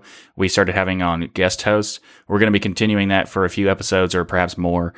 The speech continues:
So we'll be getting some more guest hosts in the future episodes. Uh, but for now, we're gonna be continuing on with only three of the four greatest minds ever discussing our passion for Linux.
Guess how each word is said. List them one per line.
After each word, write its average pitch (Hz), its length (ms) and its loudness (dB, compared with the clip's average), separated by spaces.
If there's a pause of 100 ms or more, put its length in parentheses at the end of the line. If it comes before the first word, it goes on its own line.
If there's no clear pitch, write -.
(280)
So - 100 2
we'll 92 80 4
be 92 100 2
getting 90 280 2
some 92 180 -2
more 87 220 -2
guest 90 260 0
hosts 87 180 -2
in 87 100 -6
the 82 60 -6
future 92 300 -2
episodes. 85 560 -2 (340)
Uh, 85 220 0
but 92 180 0
for 107 120 2
now, 104 320 4
we're 95 180 2
gonna 92 140 0
be 90 80 2
continuing 92 420 -2
on 90 220 -2
with 85 280 -4 (120)
only 95 180 0
three 131 400 2
of 90 100 0
the 87 60 -6
four 92 220 -2
greatest 85 320 -4
minds 85 260 -8
ever 85 220 -4
discussing 87 480 -4
our 82 160 -4
passion 85 400 -4
for 87 120 -8
Linux. 110 380 -4